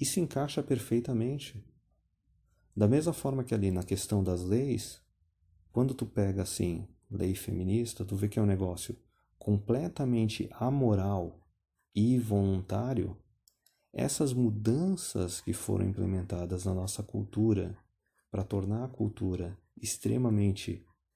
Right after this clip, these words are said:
misândrica, extremamente anti-homem, também são involuntárias.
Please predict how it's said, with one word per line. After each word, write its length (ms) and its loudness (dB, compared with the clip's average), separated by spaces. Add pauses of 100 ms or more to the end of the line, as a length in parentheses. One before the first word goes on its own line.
(140)
misândrica, 680 0
extremamente 800 -2
anti-homem, 680 0 (840)
também 640 2
são 760 0 (560)
involuntárias. 1040 2